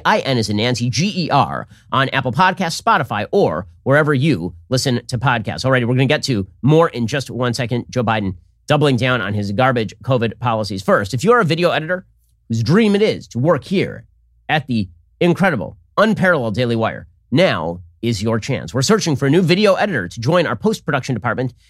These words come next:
in beautiful Nashville, Tennessee. This person will cut and assemble raw video footage using compelling storytelling skills to creatively support and emphasize subject matter and videos for various Daily Wire projects and shows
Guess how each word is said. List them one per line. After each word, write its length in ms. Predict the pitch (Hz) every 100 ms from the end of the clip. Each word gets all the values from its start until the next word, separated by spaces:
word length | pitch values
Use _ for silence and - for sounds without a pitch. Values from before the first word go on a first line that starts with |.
| _ -
in 180 | 123 107
beautiful 340 | 143 208 98
Nashville, 320 | 85 87 -
Tennessee. 400 | 95 95 87 135 165 _ -
This 100 | 117
person 240 | 180 139
will 80 | 117
cut 220 | - 233
and 80 | 139
assemble 340 | 127 151 139
raw 200 | 120 135
video 260 | 131 117 107
footage 320 | 190 196 147 -
using 440 | 104 196 170 156 -
compelling 460 | - 117 180 151 -
storytelling 560 | - 120 110 113 101
skills 320 | 92 165 151 - _ -
to 100 | 135
creatively 520 | - 180 247 220 214
support 360 | - 165 196 131
and 80 |
emphasize 440 | 110 185 139 135 123
subject 340 | 214 175 131
matter 180 | 131 101
and 140 | 104
videos 340 | 110 170 82 78 _ -
for 80 | 117
various 380 | 160 208 180
Daily 240 | 135 165 160
Wire 260 | 147 98
projects 360 | - 127 135 131
and 100 | 131
shows 340 | 160 110 -